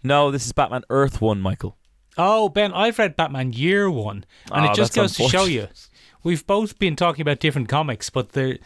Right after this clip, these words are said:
Speaker 2: so pointless having them both that
Speaker 1: You
Speaker 2: uh, it
Speaker 1: fucker.
Speaker 2: made no difference to the episode.
Speaker 1: You fu-, you spoiled all that hard work. You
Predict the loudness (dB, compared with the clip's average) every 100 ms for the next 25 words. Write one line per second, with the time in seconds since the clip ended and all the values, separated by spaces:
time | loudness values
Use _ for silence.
0 | -20 -20 -12 -2 2 2 2 0 0 -2
1 | 0 0 0 0 0 0 2 2 2 -2
2 | -4 0 0 0 -2 0 -2 -2 0 0
3 | 0 0 0 0 -2 -4 -2 0 0 -2
4 | -4 -4 -6 -6 0 2 0 0 0 2
5 | 0 0 2 2 4 4 4 4 2 2
6 | 2 2 0 0 0 0